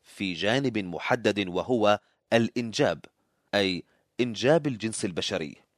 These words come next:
فهذه هي المسألة هنا. فهو بحاجة إلى معين، وهو بحاجة إلى شريك، وهو بحاجة إلى كائن يتوافق معه تماماً. وقد خلق الرب من الأرض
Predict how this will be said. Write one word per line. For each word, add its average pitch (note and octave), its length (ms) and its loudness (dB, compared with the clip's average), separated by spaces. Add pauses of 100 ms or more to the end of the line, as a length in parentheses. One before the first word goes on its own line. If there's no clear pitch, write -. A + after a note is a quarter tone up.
(260)
فهذه G2+ 720 0
هي A2 200 0
المسألة F2+ 460 -4
هنا. F2+ 320 -8 (840)
فهو A2 320 0
بحاجة F#2 640 0
إلى F2+ 200 0
معين، F#2 440 -8 (480)
وهو F#2+ 280 -2
بحاجة A#2+ 640 2
إلى A2+ 260 4
شريك، A#2 580 -4 (260)
وهو D3 320 6
بحاجة B2 640 2
إلى B2 220 4
كائن D#3 580 0 (240)
يتوافق C3+ 840 2
معه G#2+ 580 0
تماماً. E2+ 440 -2 (580)
وقد A2+ 280 2
خلق F3+ 340 4
الرب G2+ 340 0
من F#2 260 -4
الأرض G2 480 0